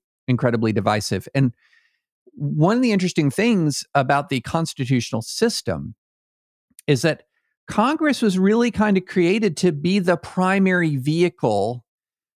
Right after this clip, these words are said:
for resolving the most contentious, it was the primary vehicle for resolving these contentious issues through a process of legislation and compromise. And so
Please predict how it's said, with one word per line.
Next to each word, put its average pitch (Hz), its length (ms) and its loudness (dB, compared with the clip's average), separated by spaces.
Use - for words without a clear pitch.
for 165 200 2
resolving 151 1080 2
the 139 100 2
most 143 320 2
contentious, 139 640 -2
it 160 140 0
was 285 500 -2
the 143 100 0
primary 139 540 0
vehicle 110 340 -2
for 127 160 -2
resolving 147 640 0
these 139 180 0
contentious 135 540 0
issues 151 360 -2
through 247 200 4
a 233 60 2
process 196 560 -2
of 165 140 0
legislation 156 880 0
and 127 160 0
compromise. 123 1120 -2
And 160 220 0
so 160 480 0